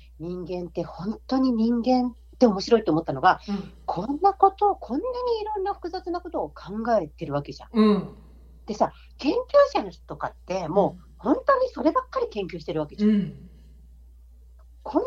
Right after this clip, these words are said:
Speaker 1: なの人間だけだなと思って。
Speaker 2: <laughs>
Speaker 1: で、すごいなと思ったの、それも。人の可能性ってすごいと思ったのね。
Speaker 2: 確かにね。
Speaker 1: で、一方、本当にごめんなさいね。あの、
Speaker 2: うん。
Speaker 1: 深井さんに謝る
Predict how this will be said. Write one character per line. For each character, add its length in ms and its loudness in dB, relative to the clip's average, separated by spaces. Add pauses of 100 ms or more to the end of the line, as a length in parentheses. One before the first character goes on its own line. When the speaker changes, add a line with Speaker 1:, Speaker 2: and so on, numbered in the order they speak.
Speaker 1:
な 100 0
の 100 2
人 260 -2
間 200 6
だ 80 4
け 100 0
だ 100 -2
な 120 -14
と 80 -16
思 100 4
っ 20 4 (1080)
て。 80 -4
Speaker 2:
<laughs> 0 -
Speaker 1:
で、 0 -
す 220 2
ご 180 10
い 60 4
な 100 6
と 80 4
思 80 4
っ 40 -4
た 60 4
の、 60 -4
そ 120 -2
れ 100 6
も。 240 0 (840)
人 240 -16
の 60 -6 (160)
可 160 -4
能 100 -2 (200)
性 140 0
っ 40 -12
て 80 -8
す 100 -10
ご 100 2
い 40 -4
と 60 -18
思 100 -10
っ 20 -12
た 80 -16
の 60 -18 (180)
ね。 140 -16
Speaker 2:
確 340 -16
か 120 -18
に 60 -20 (120)
ね。 460 -8
Speaker 1:
で、 160 0
一 220 2 (140)
方、 300 8
本 220 4
当 140 -6
に 100 -6
ご 60 -12
め 80 -14
ん 20 -16
な 60 -20
さ 120 -8
い 60 -10
ね。 180 -14
あ 80 -6
の、 100 -2
Speaker 2:
う 40 -8
ん。 20 -10
Speaker 1:
深 480 -4
井 80 4
さ 160 4
ん 60 2
に 60 6
謝 220 2
る 220 0